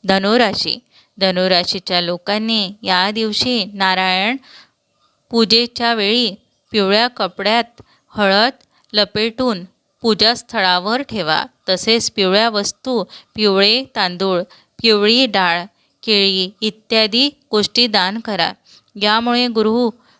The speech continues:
बृहस्पतीची स्थिती मजबूत होईल आणि बिघडलेली सर्व कामे पूर्ण होतील.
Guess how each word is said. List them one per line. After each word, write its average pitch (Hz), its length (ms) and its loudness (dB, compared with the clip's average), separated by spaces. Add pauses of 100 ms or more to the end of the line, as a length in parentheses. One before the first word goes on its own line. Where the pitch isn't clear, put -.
(140)
बृहस्पतीची 226 960 0
स्थिती 240 420 -2
मजबूत 208 520 0
होईल 214 360 2 (200)
आणि 196 300 -2
बिघडलेली 196 720 0
सर्व 190 380 0
कामे 208 520 0 (180)
पूर्ण 190 280 2
होतील. 226 480 0